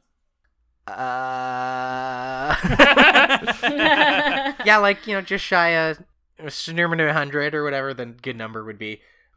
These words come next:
Speaker 2: You see her, her face kinda, like, a little look of shock for a moment. She's like, "Oh my god. You are totally undiscovered, aren't you? Like, no one, no one knows what a huge deal you are yet. I'm getting it on the ground floor here."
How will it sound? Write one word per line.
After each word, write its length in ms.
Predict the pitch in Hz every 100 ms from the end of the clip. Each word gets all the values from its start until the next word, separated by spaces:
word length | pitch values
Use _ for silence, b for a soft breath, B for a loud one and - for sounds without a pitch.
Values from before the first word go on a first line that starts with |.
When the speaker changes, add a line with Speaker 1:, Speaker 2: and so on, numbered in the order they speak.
| b b -
Speaker 2:
You 120 | 127
see 460 | - 165 160 147 123
her, 260 | 147 143
her 120 | 139 143
face 240 | 120 113
kinda, 160 | 131 117
like, 220 | 104 -
a 40 | 139
little 320 | 123 123 117
look 140 | 120
of 100 | 123
shock 280 | - 110 101
for 100 | -
a 40 | 107
moment. 200 | 101 -
She's 80 |
like, 160 | _ _
"Oh 140 | 127
my 200 | 165 92 - _
god. 260 | 123 101 - _ _ _ _ _ _ _ _ _ _
You 200 | 117 131
are 320 | 180 170 123 - _
totally 540 | - 127 139 143 143
undiscovered, 680 | 120 135 123 - 131 143 104
aren't 220 | 135 131
you? 160 | 104 98
Like, 240 | 101 101
no 220 | 120 123
one, 360 | 147 156 139 120 _ -
no 180 | 123
one 180 | 165 151
knows 260 | 139 156 123
what 120 | 143
a 40 |
huge 260 | 135 147 120
deal 220 | 120 170
you 160 | 170 113
are 120 | 101
yet. 260 | 98 92 - _ _ _ _ _ _
I'm 160 | - 147
getting 260 | 190 165
it 100 | 185
on 120 | 143
the 60 | 127
ground 280 | 113 117 104
floor 260 | - 117 -
here." 260 | 98 95